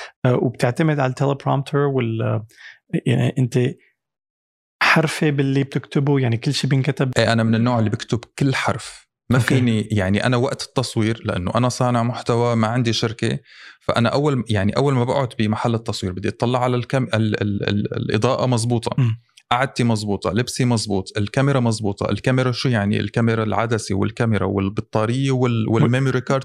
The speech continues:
Speaker 2: كله ظابط.
Speaker 1: والإعدادات وال-
Speaker 2: والإعدادات
Speaker 1: <laughs>
Speaker 2: وكل هاي الأشياء
Speaker 1: مم.
Speaker 2: ظابطة.
Speaker 1: مم.
Speaker 2: آه، بدي أتأكد ما حدا بالبيت يكون، آه، عم يحكي مثلا، أو
Speaker 1: طلع
Speaker 2: أقول لهم إنه
Speaker 1: صوت.
Speaker 2: هالنص صعب، بدي، بدي سجل.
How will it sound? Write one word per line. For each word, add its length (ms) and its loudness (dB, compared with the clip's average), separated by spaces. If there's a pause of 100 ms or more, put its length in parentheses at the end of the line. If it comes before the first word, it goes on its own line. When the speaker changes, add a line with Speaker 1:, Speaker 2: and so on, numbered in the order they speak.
Speaker 2:
كله 220 2
ظابط. 400 -2
Speaker 1:
والإعدادات 840 0
وال- 180 0
Speaker 2:
والإعدادات 800 2
Speaker 1:
<laughs> 60 -10
Speaker 2:
وكل 260 0
هاي 160 0
الأشياء 400 -2
Speaker 1:
مم. 60 2
Speaker 2:
ظابطة. 440 0
Speaker 1:
مم. 160 2 (560)
Speaker 2:
آه، 1200 -2
بدي 360 -2
أتأكد 420 0
ما 80 -2
حدا 200 0
بالبيت 540 0
يكون، 680 2
آه، 920 -4
عم 180 2
يحكي 320 -2
مثلا، 400 0
أو 60 0
Speaker 1:
طلع 180 4
Speaker 2:
أقول 140 2
لهم 100 2
إنه 120 2
Speaker 1:
صوت. 100 2
Speaker 2:
هالنص 380 0
صعب، 260 0
بدي، 460 0
بدي 220 -2
سجل. 480 -2